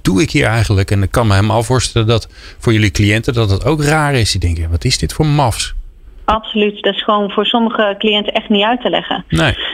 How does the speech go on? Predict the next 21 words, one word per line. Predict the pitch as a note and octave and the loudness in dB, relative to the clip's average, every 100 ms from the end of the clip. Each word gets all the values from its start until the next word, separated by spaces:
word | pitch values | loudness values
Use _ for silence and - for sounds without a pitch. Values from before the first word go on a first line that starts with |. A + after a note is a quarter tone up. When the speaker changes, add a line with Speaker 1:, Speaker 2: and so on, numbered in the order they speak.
| - - | -12 -8
Speaker 2:
Dus | G3 G3+ G3+ | 0 0 0
die | A3+ | 0
maatregelen | G#3 A#3 A#3+ G#3+ G#3+ G3 | 0 0 0 -2 -2 -2
die | G3+ | 0
wij | G#3+ A#3+ G#3+ | 0 0 -2
in | |
de | G#3 | -2
maatschappij | G3+ G3+ G#3 G#3+ F#3+ | -2 -4 -2 -2 0
al | G3 | -2
ingewikkeld | G3+ G3+ A#3 B3+ - | -2 -2 -2 -2 -2
vinden, | C4+ B3 B3+ D4 D4+ - | 0 2 2 0 -4 -8
die | F3+ G#3+ G#3 | -2 0 0
zijn | G3 G#3+ | 0 -2
voor | G3+ | 0
onze | G3 G3 | -2 -2
cliënten | G#3+ G#3 A3+ A#3+ A#3 A3 | -2 0 0 0 0 -2
ingewikkeld | A#3 A3 A3 A3+ G#3+ | -2 -2 -2 -2 -4
in | |
het | G#3 | -4
kwadraat. | G#3 F#3+ G#3+ A2+ - - - _ _ _ _ _ _ - - _ _ | -2 -2 -2 -4 -12 -20 -20 _ _ _ _ _ _ -20 -20 _ _
Speaker 1:
Ja, | B2 G#2 | -2 -2